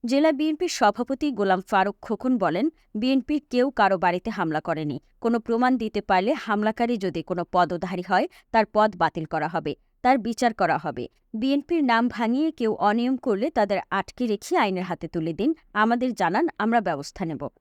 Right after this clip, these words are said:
বিএনপির কেন্দ্রীয় নির্বাহী কমিটির সদস্য মোস্তাফিজুর রহমান বলেন, "রূপগঞ্জকে শান্তিপ্রিয় ও আদর্শ নগর গড়া হবে।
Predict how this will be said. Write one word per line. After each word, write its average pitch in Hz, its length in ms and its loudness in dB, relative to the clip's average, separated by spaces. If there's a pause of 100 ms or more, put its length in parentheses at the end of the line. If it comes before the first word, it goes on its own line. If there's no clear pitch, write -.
(220)
বিএনপির 285 540 0
কেন্দ্রীয় 277 400 2
নির্বাহী 269 380 0
কমিটির 269 360 0
সদস্য 196 440 -2
মোস্তাফিজুর 202 680 -2
রহমান 208 400 0
বলেন, 185 300 0 (280)
"রূপগঞ্জকে 262 580 0
শান্তিপ্রিয় 254 680 -2
ও 262 200 -2
আদর্শ 185 420 -2
নগর 180 340 -2
গড়া 165 240 0
হবে। 165 280 -6